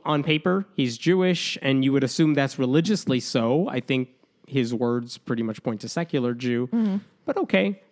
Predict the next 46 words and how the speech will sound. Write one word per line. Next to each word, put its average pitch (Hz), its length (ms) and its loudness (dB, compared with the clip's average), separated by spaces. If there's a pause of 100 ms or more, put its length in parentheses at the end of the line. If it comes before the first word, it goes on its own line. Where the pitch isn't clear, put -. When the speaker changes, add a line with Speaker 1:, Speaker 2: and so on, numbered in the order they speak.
Speaker 1:
whatever. 214 340 2
The, 214 180 0
the 202 200 0
point 214 260 4
is, 180 380 2
I, 170 180 0
I - 80 0
think - 400 -2
depending 175 320 2
on 185 100 4
where 180 140 4
you're 175 140 4
from 175 480 2
and 131 180 -2
what 127 180 -2
you're 143 100 2
running 131 260 2
for, 139 580 2 (320)
like, 123 440 -2 (1120)
maybe 151 360 2
it 127 80 -4
doesn't 120 240 -2
matter 113 240 -2
in 104 100 -8
some 104 200 -8
places. - 500 -12
There's 175 220 4
a 170 60 4
reason 151 380 4
a 127 80 2
lot 131 200 2
of 131 80 0
the 123 60 -4
people 131 240 -2
I 127 80 0
just 120 200 -6
mentioned 127 420 -4
for 131 60 -6
the 117 80 -4
Free 127 160 -8
Thought 147 220 -2
Caucus 165 440 -4 (300)
are - 60 -2
from 135 180 -2
California. 110 720 -4 (260)
Speaker 2:
<laughs> 233 80 -2